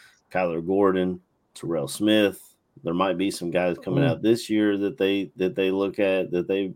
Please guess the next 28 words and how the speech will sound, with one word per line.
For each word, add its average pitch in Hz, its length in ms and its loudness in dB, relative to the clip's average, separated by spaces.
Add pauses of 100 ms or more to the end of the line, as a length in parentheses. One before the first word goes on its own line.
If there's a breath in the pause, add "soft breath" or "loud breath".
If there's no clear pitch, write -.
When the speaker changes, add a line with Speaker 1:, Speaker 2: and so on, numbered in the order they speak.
Speaker 1:
might 85 360 -4
think 101 220 -4
they 98 160 -2
can 101 160 -4
get 101 240 2
as 87 160 -2
well. 107 500 4
I 85 140 -4
just, - 560 -4 (1200)
I 101 60 -8
don't 107 140 4
know 107 120 6
if 104 140 -4
it's - 160 -8
in 107 80 -2
the 95 80 0
cards 110 420 0
for 80 140 -10
Jalen 69 540 -6
as 78 140 -6
much 90 280 2
as 87 140 -2
I 85 60 -2
want 87 240 0
him 87 120 0
to 80 80 -2
be 87 240 0
here. 76 380 -8